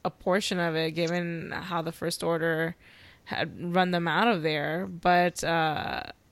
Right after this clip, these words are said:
yeah, I, I'm very curious to see how the relationships will develop moving forward, um, between him and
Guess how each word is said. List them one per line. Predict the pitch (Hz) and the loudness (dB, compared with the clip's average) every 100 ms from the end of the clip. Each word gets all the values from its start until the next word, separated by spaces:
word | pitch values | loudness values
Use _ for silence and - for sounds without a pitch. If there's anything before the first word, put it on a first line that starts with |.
| _ _ _ _ _ | _ _ _ _ _
yeah, | - 220 254 233 | 0 6 10 10
I, | 190 190 196 208 | 10 8 6 2
I'm | 208 | 4
very | 240 277 254 | 6 6 4
curious | - 220 196 196 - | 2 2 4 2 0
to | 190 | -6
see | - 196 | -2 0
how | 190 180 175 170 170 170 - - - - _ - - 98 - - - - - | 0 2 4 4 2 0 -8 -20 -20 -20 _ -20 -18 -16 -16 -18 -20 -20 -6
the | 175 180 | 0 2
relationships | 185 196 196 190 185 175 165 | 4 4 2 0 0 -2 -2
will | 175 170 | -2 0
develop | 175 160 165 160 - | 0 0 2 0 -2
moving | 170 165 165 165 | -4 -2 -2 -4
forward, | - 165 165 151 151 147 147 - | -2 -2 0 -2 -2 -4 -6 -10
um, | - 175 170 | -8 -6 -4
between | 170 170 175 | -4 -4 -4
him | 175 180 175 | 0 0 0
and | 170 160 | -2 -6